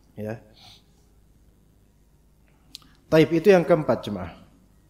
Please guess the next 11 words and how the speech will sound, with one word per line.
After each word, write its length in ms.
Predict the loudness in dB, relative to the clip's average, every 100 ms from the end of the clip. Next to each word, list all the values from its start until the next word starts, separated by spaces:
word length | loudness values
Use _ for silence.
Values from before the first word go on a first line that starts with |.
| _ _ _ _ _ _ _ _ _ _ _ _ _
Coba 240 | 0 4
di, 240 | 6 6 4
diingat-ingat 480 | 2 4 2 0 0
terus 240 | 0 0
tuh 80 | 0
yang 160 | 0 0
keempat, 400 | -4 0 0 0 -8 -20 _ _ _ _ _ _ _
di 160 | -6 -6
setiap 240 | -2 -4
sholat 240 | -2 -6 -2
fardu 240 | 0 0